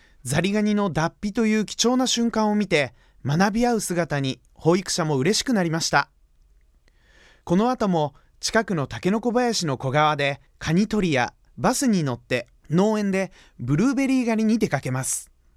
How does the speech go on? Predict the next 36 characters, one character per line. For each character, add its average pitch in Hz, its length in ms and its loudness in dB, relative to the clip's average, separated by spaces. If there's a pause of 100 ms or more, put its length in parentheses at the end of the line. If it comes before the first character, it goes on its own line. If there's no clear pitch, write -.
(540)
地 247 220 0
域 214 160 -4
の 156 100 2
豊 190 300 0
か 226 120 -2
な 185 80 0
自 139 160 -4
然 196 200 0
と 262 100 -2
の 220 100 2
触 139 140 -4
れ 165 140 2
合 214 80 2
い 208 60 -2
を 202 100 -2
通 196 160 0
し - 100 -4
て、 131 240 0 (340)
子 160 120 -2
ど 202 120 2
も 247 100 0
た 233 120 -4
ち - 140 -4
の 131 100 -2
心 185 360 -2
と 170 100 -6
体 143 340 0
が 131 240 0 (260)
こ 151 140 2
れ 214 80 2
か 247 120 -6
ら 240 120 0
も 156 300 0
大 254 80 0
き - 160 -10
く - 240 -2